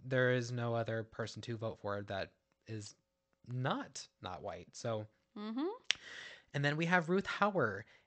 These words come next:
Speaker 1: a snic veteran, presents a white dove, which was honorable, but, um, this was about power. This was not about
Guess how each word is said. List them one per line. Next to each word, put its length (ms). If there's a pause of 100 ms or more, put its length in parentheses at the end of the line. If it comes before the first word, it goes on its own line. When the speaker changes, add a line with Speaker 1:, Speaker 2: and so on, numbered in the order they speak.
Speaker 1:
a 460
snic 420
veteran, 480
presents 500
a 80
white 380
dove, 560 (200)
which 240
was 160 (140)
honorable, 640
but, 260 (420)
um, 300
this 160
was 120
about 280
power. 520
This 180
was 120
not 300
about 560